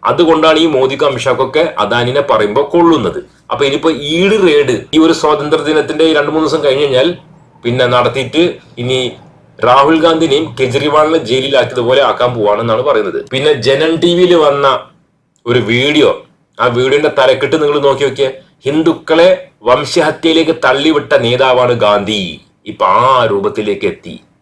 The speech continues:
ഏ, കുറെ തീവ്രവാദി ചാനലുകൾ ഓപ്പൺ ആക്കിയിട്ടുണ്ട്. എങ്ങനെ ഓപ്പൺ ആവാതിരിക്കുക? ഭരിക്കുന്നതേ ഫുള്ള് കുലദ്രോഹികളാണല്ലോ, മഹാത്മാഗാന്ധിനെ കൊന്ന ടീമാണല്ലോ.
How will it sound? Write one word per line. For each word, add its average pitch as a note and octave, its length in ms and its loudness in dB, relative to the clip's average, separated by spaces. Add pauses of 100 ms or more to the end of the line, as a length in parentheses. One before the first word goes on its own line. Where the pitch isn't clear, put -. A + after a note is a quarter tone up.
ഏ, G#2+ 160 2 (420)
കുറെ A#2+ 480 0
തീവ്രവാദി A#2+ 480 2
ചാനലുകൾ A#2+ 680 0
ഓപ്പൺ G#2+ 360 0
ആക്കിയിട്ടുണ്ട്. G2+ 440 -2
എങ്ങനെ B2+ 220 0
ഓപ്പൺ C#3+ 240 2
ആവാതിരിക്കുക? C#3+ 600 0 (320)
ഭരിക്കുന്നതേ B2+ 680 2
ഫുള്ള് D3 500 0 (320)
കുലദ്രോഹികളാണല്ലോ, C3 1200 2 (300)
മഹാത്മാഗാന്ധിനെ C#3 720 2
കൊന്ന C3+ 360 0
ടീമാണല്ലോ. B2+ 760 -2